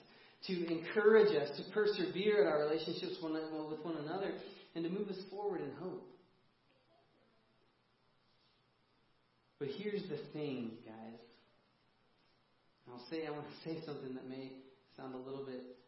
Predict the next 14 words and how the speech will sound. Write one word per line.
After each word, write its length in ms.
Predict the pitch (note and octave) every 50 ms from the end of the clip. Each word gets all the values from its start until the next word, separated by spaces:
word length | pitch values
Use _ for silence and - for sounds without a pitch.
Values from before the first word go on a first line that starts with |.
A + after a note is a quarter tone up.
| _ _ _ _ -
crazy, 540 | - C#3 B2+ B2 A#2+ A#2 A2+ A#2 A#2+ C3 B2+ - - - - - -
um, 320 | - B2 A#2+ A#2+ B2 B2 - - -
maybe 240 | B2+ B2 C3 B2+
offensive, 440 | - - B2 A#2+ A2+ - C3+ C3+ C3 C3
I 20 |
don't 140 | B2 B2+ B2
know. 160 | A#2 A2+ A#2+ - - - - - - - _ _ _
But 100 | - D3
just 160 | F3 F3+ F3+ -
hear 180 | - G#3+ G#3+ G3
me 120 | F#3 D#3+
out, 200 | C3 B2 B2 B2+ -
follow 280 | D#3+ D#3+ E3 E3+ E3 C#3+
me. 200 | C3+ C3 B2+